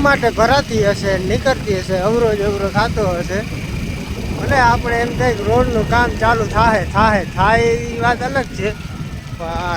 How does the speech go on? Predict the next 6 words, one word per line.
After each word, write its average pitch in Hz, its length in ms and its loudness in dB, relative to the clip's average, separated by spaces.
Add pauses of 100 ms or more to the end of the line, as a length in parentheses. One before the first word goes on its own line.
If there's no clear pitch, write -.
(160)
ખાડા 196 420 0
તો 240 100 0
બુરવા 254 440 0
જોઈએ 269 220 0
ને. - 60 -6 (2500)
ને 185 160 -4